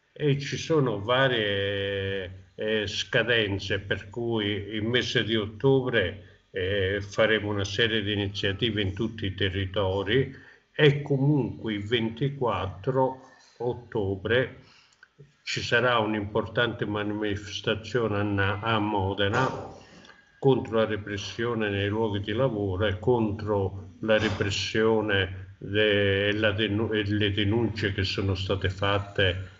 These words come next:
voglio dire, ai lavoratori, eh, a centinaia di lavoratori nella logistica e non solo nella logistica, compreso la manifestazione per chiedere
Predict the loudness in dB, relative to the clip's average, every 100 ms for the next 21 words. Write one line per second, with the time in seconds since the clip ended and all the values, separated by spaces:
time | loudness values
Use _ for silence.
0 | -4 0 2 2 2 2 2 2 2 2
1 | 2 0 0 0 0 2 2 2 0 -2
2 | -4 0 2 2 2 -2 0 2 2 2
3 | 2 4 4 2 0 0 0 0 -2 -2
4 | -2 -2 0 0 0 0 0 0 0 0
5 | -2 0 0 0 -2 -4 -2 0 0 -2
6 | -6 -14 -2 2 4 6 4 2 -4 -6
7 | -8 -6 -6 -4 -6 -6 -16 _ _ 2
8 | 4 4 2 4 4 2 2 2 0 -6
9 | -20 _ -8 -2 2 2 2 0 -2 -2
10 | -4 0 2 2 0 -2 -4 0 2 4
11 | 4 2 2 0 -2